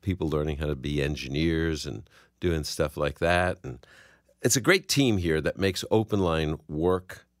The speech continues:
but part of the team are also our kitchen table partners, people who commit to give monthly.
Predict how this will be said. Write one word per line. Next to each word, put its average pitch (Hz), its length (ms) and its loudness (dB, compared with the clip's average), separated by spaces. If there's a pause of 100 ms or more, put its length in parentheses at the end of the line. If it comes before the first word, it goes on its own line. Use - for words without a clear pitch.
(320)
but 101 240 -4
part 113 200 6
of 95 40 -2
the 85 80 -6
team 85 260 -2
are 76 140 -2
also 76 400 -2
our 65 100 -2
kitchen - 320 -8
table 76 280 -6
partners, - 400 -6
people - 280 -10
who 80 120 -8
commit 78 400 -6
to 78 80 -12
give 85 360 -2
monthly. 82 640 -2